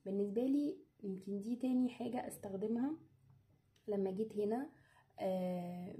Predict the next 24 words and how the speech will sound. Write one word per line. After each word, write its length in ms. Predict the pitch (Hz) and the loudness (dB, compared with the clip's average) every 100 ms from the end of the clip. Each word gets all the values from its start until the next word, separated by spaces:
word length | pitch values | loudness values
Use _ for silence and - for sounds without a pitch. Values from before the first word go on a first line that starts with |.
| - | -6
ما 140 | 202 | -4
كنتش 340 | 190 254 277 - | 0 0 0 -4
حابه 280 | 254 226 | -4 0
اجرب 340 | 233 226 233 233 | 2 2 0 -4
صوفي 340 | - 233 - | -4 -4 -2
قوي، 220 | 220 226 233 | 0 0 0
لان 240 | 202 196 | 0 -2
في، 380 | 190 233 226 - - | -2 -2 -2 -4 -12
يعني، 280 | - 175 - - _ _ - | -10 -6 -8 -10 _ _ -16
في 140 | 196 | -6
بعض 260 | 202 214 208 | -4 -4 -6
الكلام 440 | - 185 196 220 | -6 -2 -2 -2
بس 240 | 190 202 214 | -4 -4 -4
زمان 280 | 185 190 208 | -2 0 0
شويه 220 | 208 208 | -2 -2
سمعته 420 | 208 190 196 202 | -2 -4 -4 -4
عنها 300 | 180 185 196 | -4 -2 -4
ما 120 | 208 | -8
كانش 300 | - 190 185 | -8 -8 -8
حلو، 240 | - 247 277 - - _ | -6 -4 -4 -6 -20 _
فما 140 | 220 | 2
كنتش 200 | 220 277 | 4 4
حابه 240 | - 247 214 | 2 -2 0
اجربها. 500 | 185 170 165 170 | 0 -2 -2 -4